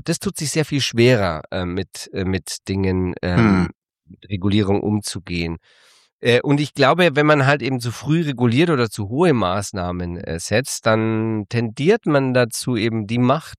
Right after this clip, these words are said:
Speaker 1: derjenigen, die eh schon Macht haben, äh, zu,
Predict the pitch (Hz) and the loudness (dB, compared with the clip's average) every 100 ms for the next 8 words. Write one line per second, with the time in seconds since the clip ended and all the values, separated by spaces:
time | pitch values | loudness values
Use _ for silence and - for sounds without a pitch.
0 | - 131 143 143 135 135 131 127 135 139 | -2 2 4 2 2 0 -2 -4 -4 -2
1 | 185 202 117 101 95 90 - - 73 76 | -2 0 2 2 0 -4 -6 -8 -4 -2
2 | 78 104 139 _ _ _ _ _ - 113 | -2 -6 -8 _ _ _ _ _ -2 0
3 | 95 - 117 110 107 104 | 0 -4 0 0 0 -2